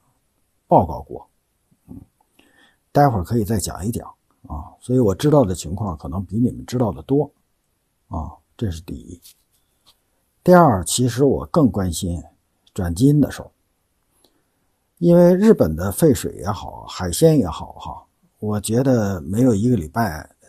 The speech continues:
到不了我嘴里啊。但是这个转基因，我每天躲它，我都躲不开。因为我们摊上了，呃，一个中国的叫农业农村部的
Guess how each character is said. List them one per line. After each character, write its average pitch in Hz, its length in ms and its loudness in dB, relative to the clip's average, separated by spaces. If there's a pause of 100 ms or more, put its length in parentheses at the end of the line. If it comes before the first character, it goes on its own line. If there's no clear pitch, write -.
到 - 200 2
不 175 80 -4
了 85 160 -6
我 71 100 -10
嘴 73 240 -14
里 80 160 -14 (220)
啊。 - 260 -16 (1120)
但 151 200 4
是 131 180 0
这 123 100 4
个 98 120 -2
转 78 240 -6
基 117 220 2
因， 117 260 0 (540)
我 107 280 -4
每 104 320 -4
天 139 300 0
躲 - 300 -8
它， 78 280 -10
我 95 160 -6
都 101 180 -6
躲 - 200 -10
不 - 100 -16
开。 - 300 -8 (2500)
因 151 120 6
为 165 140 8
我 117 140 2
们 98 160 -4
摊 156 260 0
上 135 180 0
了， 92 300 -4 (100)
呃， 82 200 -12
一 92 180 -10
个 107 240 -2
中 139 260 4
国 90 160 0
的 95 120 -4
叫 90 240 -8
农 107 340 0
业 139 280 4
农 98 280 -4
村 147 180 -2
部 156 240 2
的 - 160 -20